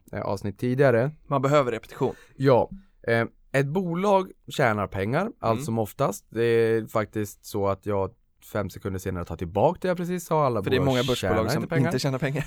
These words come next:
Speaker 2: <laughs>
Speaker 1: Eh, vi har ju ett verktyg på Aktiespararna som heter Hitta kursvinnare.
Speaker 2: Ja.
Speaker 1: Och där kan man, eh, sortera olika bolag. Och av runt sexhundrasextio bolag så är det drygt hälften som tjänar pengar. Varför i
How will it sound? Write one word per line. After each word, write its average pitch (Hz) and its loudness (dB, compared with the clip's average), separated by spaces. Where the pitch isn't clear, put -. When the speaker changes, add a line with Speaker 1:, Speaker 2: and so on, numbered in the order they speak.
Speaker 2:
<laughs> 131 4
Speaker 1:
Eh, - 4
vi 139 2
har 160 6
ju 160 6
ett 143 0
verktyg 120 0
på 110 2
Aktiespararna 107 -2
som 107 -6
heter 101 -6
Hitta 101 -6
kursvinnare. 120 -2
Speaker 2:
Ja. 147 8
Speaker 1:
Och 113 2
där 113 0
kan 113 -6
man, 107 -4
eh, 104 -6
sortera 156 -2
olika 120 -2
bolag. 107 -2
Och 113 2
av 123 2
runt 107 -2
sexhundrasextio 104 -6
bolag 104 -4
så 101 -6
är 98 -2
det 98 -4
drygt 95 -10
hälften - -8
som 107 -12
tjänar 107 -8
pengar. 156 -6
Varför 143 2
i 139 0